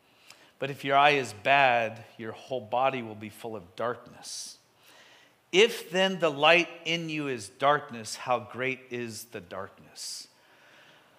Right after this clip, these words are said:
What in the world is he saying there?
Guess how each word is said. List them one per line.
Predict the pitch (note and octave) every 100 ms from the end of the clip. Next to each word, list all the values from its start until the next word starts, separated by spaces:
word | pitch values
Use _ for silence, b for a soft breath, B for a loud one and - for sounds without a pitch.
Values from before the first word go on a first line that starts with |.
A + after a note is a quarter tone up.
| b b -
What | A#2+ E3+ B3+ -
in | D#3
the | C#3
world | A#2+ C3 F3+ F#3
is | E3 C#3
he | E3+
saying | D#3+ - F3 G3+ A2+ D#2
there? | D#2+ D2 -